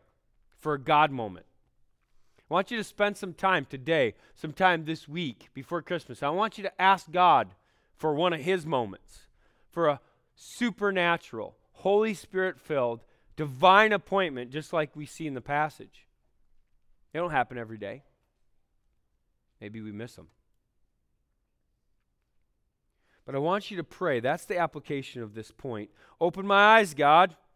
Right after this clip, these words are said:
God, I know you're bringing people that I don't expect.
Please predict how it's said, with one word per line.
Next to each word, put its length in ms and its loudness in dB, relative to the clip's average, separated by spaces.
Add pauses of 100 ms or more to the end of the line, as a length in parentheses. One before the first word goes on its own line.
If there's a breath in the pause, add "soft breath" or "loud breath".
(1040)
God, 180 6
I 40 6
know 120 4
you're 140 2
bringing 400 -2
people 360 -6
that 120 0
I 60 0
don't 200 -2
expect. 760 -2